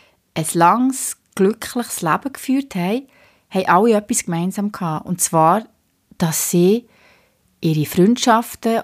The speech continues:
oder ihre Beziehungen richtig gepflegt haben und einfach,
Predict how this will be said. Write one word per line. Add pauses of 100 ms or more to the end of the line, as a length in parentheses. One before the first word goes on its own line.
oder (140)
ihre
Beziehungen (240)
richtig
gepflegt
haben (180)
und (360)
einfach,